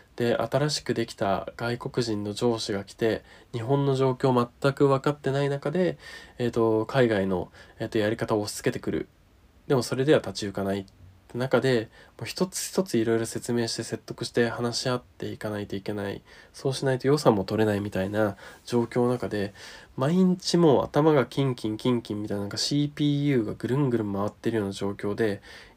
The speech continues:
家に帰ってもそれを引きずってしまうみたいなことがあったんですよね。で、その時に、あのー、無意識に今やってる時もあるんですけど、意識的に、あのー、本当に、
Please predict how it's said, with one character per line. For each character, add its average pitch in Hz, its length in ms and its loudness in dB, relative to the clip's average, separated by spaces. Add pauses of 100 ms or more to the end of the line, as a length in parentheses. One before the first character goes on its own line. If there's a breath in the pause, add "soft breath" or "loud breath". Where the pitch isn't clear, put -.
家 139 200 4
に 156 140 2
帰 117 100 -4
っ 104 120 0
て - 220 -6
も 92 240 0 (1000 loud breath)
そ - 160 -10
れ 117 60 2
を - 20 -4
引 104 60 -6
き - 160 -6
ず 117 120 -6
っ - 20 -16
て - 140 -10
し - 120 -4
ま 117 120 4
う 107 40 2
み 104 80 -2
た 98 100 -6
い 95 40 -2
な 95 60 -4
こ 98 80 -12
と 101 100 -4
が 92 240 -6
あ - 60 -8
っ - 40 -14 (180)
た 101 120 -4
ん 101 120 -6
で 104 100 -12
す - 160 -8
よ 98 80 -4
ね。 104 220 -6 (560 soft breath)
で、 139 60 -10
そ 156 160 -2
の 190 80 4
時 202 260 -2
に、 120 380 0 (540 loud breath)
あ 123 100 -4
の 107 520 2
ー、 - 20 -4
無 120 200 0
意 185 80 2
識 - 240 -2
に 117 100 4
今 110 180 0
や 101 100 0
っ - 40 -8
て - 100 -6
る 107 60 -6
時 - 140 -6
も 104 80 -2
あ - 20 -2
る 104 80 -2
ん 101 40 -4
で 101 60 -8
す - 80 -16
け 113 80 -2
ど、 110 60 0
意 117 60 -4
識 - 200 -12
的 175 240 0
に、 180 320 2
あ 113 120 -2
の 113 100 0
ー、 101 720 -2
本 117 140 -4
当 117 120 2
に、 117 220 0